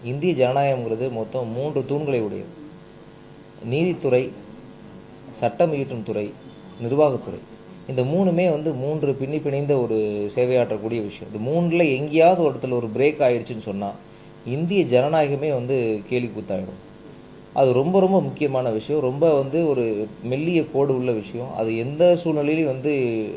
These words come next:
விலகாம நம்ம பார்த்துக்கணும்.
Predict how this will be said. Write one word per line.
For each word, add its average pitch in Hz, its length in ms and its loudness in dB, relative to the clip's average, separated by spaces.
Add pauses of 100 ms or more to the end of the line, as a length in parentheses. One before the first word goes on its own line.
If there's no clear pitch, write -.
(1120)
விலகாம 139 360 4
நம்ம 120 220 0
பார்த்துக்கணும். 104 460 -2